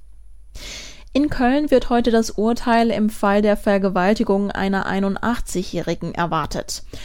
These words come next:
Angeklagt ist ein häuslicher Pfleger der schwerkranken Frau. Der dreiundsechzigjährige soll sie im September letzten Jahres dreimal vergewaltigt haben.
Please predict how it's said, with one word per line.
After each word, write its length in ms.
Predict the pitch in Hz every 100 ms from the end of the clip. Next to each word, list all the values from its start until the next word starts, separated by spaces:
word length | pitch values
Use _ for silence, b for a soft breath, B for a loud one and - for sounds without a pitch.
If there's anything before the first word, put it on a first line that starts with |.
| B B -
Angeklagt 680 | 185 185 170 - 165 190
ist 180 | - -
ein 240 | 180 190 202
häuslicher 480 | 196 208 208 202
Pfleger 500 | 185 - 185 185 196
der 160 | 190 180
schwerkranken 760 | - - 185 196 - 185 208 185
Frau. 560 | - - 170 175 202 B B B B -
Der 100 | 190
dreiundsechzigjährige 1120 | 180 185 190 185 214 - 208 196 185 196 196
soll 220 | 185 190
sie 140 | 180 -
im 120 | 196
September 540 | 185 - 208 190 196
letzten 340 | 185 180 - 196
Jahres 500 | 190 180 190 190 -
dreimal 680 | 190 170 170 196 196 175 185
vergewaltigt 800 | - 180 185 170 175 180 - -
haben. 380 | 170 180 190